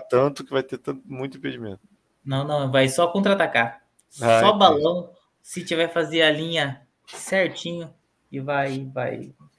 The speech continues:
Speaker 1: Então
Speaker 2: vai
Speaker 1: tá
Speaker 2: acabar
Speaker 1: bom.
Speaker 2: aí dois a um esses impedimentos. Dois a um pro Bristol.
Speaker 1: Então é vitória em impedimentos.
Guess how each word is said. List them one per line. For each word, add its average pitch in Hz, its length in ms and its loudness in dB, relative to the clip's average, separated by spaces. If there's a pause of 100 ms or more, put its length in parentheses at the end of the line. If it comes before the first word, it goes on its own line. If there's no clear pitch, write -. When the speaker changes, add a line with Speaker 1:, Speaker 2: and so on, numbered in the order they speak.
(300)
Speaker 1:
Então 117 160 -10
Speaker 2:
vai 131 100 -2
Speaker 1:
tá 135 40 0
Speaker 2:
acabar 143 240 2
Speaker 1:
bom. 151 40 4
Speaker 2:
aí 151 240 0
dois 180 400 4
a 160 100 4
um 151 140 -2
esses 139 220 -8
impedimentos. 123 560 -2
Dois 151 220 -4
a 139 40 -2
um 135 100 -4
pro 131 140 -10
Bristol. 110 420 -14 (1000)
Speaker 1:
Então 123 220 -10
é 117 100 -4
vitória 117 440 -6
em 123 80 -10
impedimentos. 117 760 -8